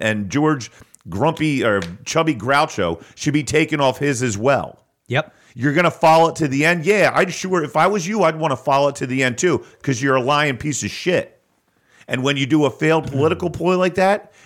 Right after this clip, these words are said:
Speaker 1: you're gonna continue to lie, and you're gonna continue, "I'll cover, I'll take it to the end." Sure you will.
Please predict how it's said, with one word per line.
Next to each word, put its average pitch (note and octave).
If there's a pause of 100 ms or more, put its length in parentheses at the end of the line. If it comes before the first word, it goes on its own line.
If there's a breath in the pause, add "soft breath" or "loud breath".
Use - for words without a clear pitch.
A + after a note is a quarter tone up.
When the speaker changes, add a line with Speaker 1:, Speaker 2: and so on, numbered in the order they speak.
Speaker 1:
you're B2+
gonna C#3+
continue D#3+
to D3
lie, A#2 (200 loud breath)
and A#2
you're A#2+
gonna B2
continue, A2
"I'll G2+
cover, A2+
I'll G2
take -
it A2+
to A#2
the G#2
end." F2+ (180 soft breath)
Sure G4
you F4+
will. G#2+